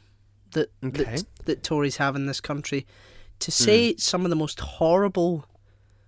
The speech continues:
Speaker 1: blatantly horrible things
Speaker 2: Yeah.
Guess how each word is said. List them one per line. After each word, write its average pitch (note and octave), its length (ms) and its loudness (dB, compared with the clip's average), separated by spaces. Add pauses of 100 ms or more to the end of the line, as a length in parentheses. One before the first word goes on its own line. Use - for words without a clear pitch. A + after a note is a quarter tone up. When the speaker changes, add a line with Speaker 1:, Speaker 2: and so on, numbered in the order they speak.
(280)
Speaker 1:
blatantly E3 760 0
horrible C#3+ 500 2
things C#3 600 -4 (540)
Speaker 2:
Yeah. G#2+ 280 -4